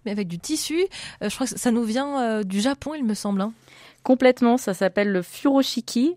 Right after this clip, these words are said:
Speaker 2: et ça tombe bien parce que vous pourrez, euh, retrouver,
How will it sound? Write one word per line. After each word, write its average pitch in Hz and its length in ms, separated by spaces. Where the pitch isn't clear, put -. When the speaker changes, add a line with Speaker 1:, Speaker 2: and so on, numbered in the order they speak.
Speaker 2:
et 190 120
ça 247 200
tombe 233 200
bien 233 220
parce - 260
que 226 120
vous 220 320
pourrez, 240 520
euh, 185 160
retrouver, 226 720